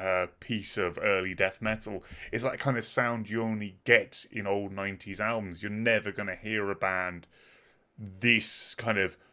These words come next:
pushing up against the limits of what they can do, because now you can correct all that in studio, so it will sound absolutely perfect. And I mean, Clandestine does sound pretty perfect to my ears, but, like, it, it,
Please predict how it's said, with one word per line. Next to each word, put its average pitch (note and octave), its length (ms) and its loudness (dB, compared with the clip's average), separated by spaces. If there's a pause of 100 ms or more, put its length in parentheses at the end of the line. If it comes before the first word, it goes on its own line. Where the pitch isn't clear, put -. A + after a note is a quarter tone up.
(160)
pushing A#2+ 420 2
up G2+ 160 2
against G#2 380 0
the A2 80 -6
limits G#2 360 -4
of G#2+ 80 -8
what G2 140 -6
they G2+ 80 -4
can G#2 180 -8
do, B2 280 0
because G#2 360 -6
now A2+ 380 0 (520)
you A2 140 -6
can C3 220 -4
correct C3 580 -2
all A2 120 -2
that G#2 160 0
in G#2 80 -8
studio, A#2 500 0
so A2+ 240 -2
it G#2+ 200 -10
will C3 260 -2
sound D3 280 -2
absolutely D3+ 560 -4
perfect. E3+ 580 -2
And D3 120 0
I D#3+ 40 2
mean, C#3 260 2 (560)
Clandestine C3 580 -2
does C3 280 8
sound F2+ 340 -2
pretty A2 280 -2
perfect F#2 680 -2
to G2 80 -8
my F#2+ 200 0
ears, F2 280 0
but, F#2 300 0
like, F#2+ 300 -2
it, B2 260 -2
it, C3 120 0